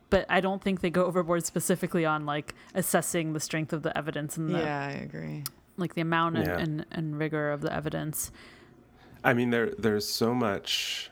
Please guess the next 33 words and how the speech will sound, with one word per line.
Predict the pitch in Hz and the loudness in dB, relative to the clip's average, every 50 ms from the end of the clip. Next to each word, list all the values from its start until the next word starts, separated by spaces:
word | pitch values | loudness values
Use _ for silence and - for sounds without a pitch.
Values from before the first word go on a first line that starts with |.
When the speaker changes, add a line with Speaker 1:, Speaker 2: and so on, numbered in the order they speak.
| - - | -12 -8
Speaker 3:
yeah, | - 76 71 80 | -6 -4 -2 0
there, | 85 87 - - | 0 0 2 4
there, | 101 104 98 98 - | 4 4 4 2 0
there's | - 98 95 - | 0 0 0 2
so | - 123 | 2 2
much | 120 110 - | 2 2 0
other | 92 87 90 92 82 | -2 -2 0 -2 -2
shit | - - 98 90 - - | -2 -2 -2 -2 -2 -4
that | - - | -8 -6
comes | - 90 82 80 82 | -4 -4 -4 -2 -2
into | 85 82 82 - - 85 80 80 80 | -2 -2 -2 -2 -4 -4 -2 -2 -2
reviewing | 82 82 87 104 117 127 123 117 113 107 104 101 95 | -2 -2 0 2 2 2 2 2 2 0 0 0 -2
and | 85 82 | -2 -2
motivated | 85 80 82 82 82 82 80 82 - - | -2 -2 -2 -2 -2 0 -2 -2 0 0
reasoning | 101 104 101 95 98 95 90 90 90 90 87 87 82 | 0 0 0 0 0 0 0 0 0 0 -2 -2 -4
and | 80 80 80 76 - | -4 -4 -6 -6 -6
hindsight | - - 104 98 92 90 - - 90 82 - - | -4 -2 0 0 -2 -2 -2 -2 -2 -2 -2 0
bias. | 85 82 85 82 82 82 82 80 80 - - - - - - | 0 0 2 0 0 -2 -2 -4 -4 -6 -6 -6 -6 -4 -2
I | |
mean, | 92 95 | 0 0
I, | 92 95 - - | 0 2 2 2
I | 98 | 0
loved, | 92 95 104 107 110 110 110 104 98 92 - - - - - - - - - - - - - | 2 2 0 2 2 0 0 -2 -4 -6 -10 -18 -20 -20 -20 -20 -20 -20 -20 -20 -10 -4 -2
uh, | 92 90 87 85 85 78 58 - - | 0 0 0 0 -2 -2 -4 -6 -8
Paul | - - 107 98 92 - | 0 2 2 2 2 0
Eastwick's | 85 92 - - - 85 90 85 82 78 - - - - - | -2 -4 -4 -6 -4 -2 -2 -2 -2 -4 -6 -8 -10 -10 -8
blog | - - 85 82 82 82 78 - | -6 -2 0 0 0 -2 -4 -6
post | - 92 80 80 78 - - - | -4 -2 -2 -2 -2 -4 -6 -6
about | 90 76 80 78 78 78 76 71 - - - - - _ _ _ _ _ _ _ - | -6 -4 -2 -2 0 0 0 -2 -4 -6 -8 -20 -20 _ _ _ _ _ _ _ -2
doing | - 95 90 87 87 | -2 0 0 0 0
a | 80 | 0
registered | 85 85 80 90 85 - - 87 78 78 | 0 0 0 -2 -4 -4 -4 -4 -4 -4
report | 80 73 - - - 90 85 78 76 - - - | -8 -10 -8 -4 -2 0 0 0 -2 -4 -6 -10